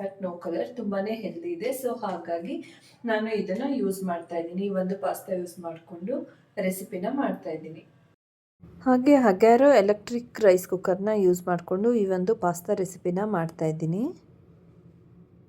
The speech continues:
ಜೊತೆಗೆ ಈ ಡಿಸೈನ್ ಆಲಿವ್ ಆಯಿಲ್ನ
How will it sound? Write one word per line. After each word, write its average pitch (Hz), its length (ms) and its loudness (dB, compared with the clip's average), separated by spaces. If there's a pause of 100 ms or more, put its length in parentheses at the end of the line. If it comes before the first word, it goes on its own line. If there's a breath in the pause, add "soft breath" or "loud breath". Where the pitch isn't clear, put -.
(1040)
ಜೊತೆಗೆ 254 540 8
ಈ - 20 4
ಡಿಸೈನ್ 226 460 4
ಆಲಿವ್ 220 460 4
ಆಯಿಲ್ನ 190 320 6